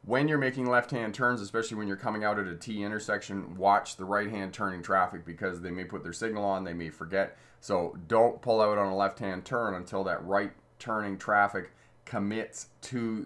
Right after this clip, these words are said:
the right-hand turn, because you may pull out and they've decided, "Oh, I'm not gonna make my right-hand turn,"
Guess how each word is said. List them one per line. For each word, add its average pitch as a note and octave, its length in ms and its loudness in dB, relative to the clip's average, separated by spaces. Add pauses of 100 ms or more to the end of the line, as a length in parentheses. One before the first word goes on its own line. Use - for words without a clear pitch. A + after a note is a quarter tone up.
the F#2+ 100 -4
right-hand F#2+ 540 0
turn, F#2+ 300 -2
because E2+ 320 -8
you G2+ 80 -6
may F#2+ 160 -4
pull G2 240 0
out F#2+ 220 4
and F#2 120 -6
they've F2+ 160 -4
decided, E2+ 400 0
"Oh, B2 160 4
I'm G2 140 4
not F#2 120 0
gonna F#2 140 -4
make G2 180 -6
my F2 100 -6
right-hand F2 440 -4
turn," F#2+ 280 -2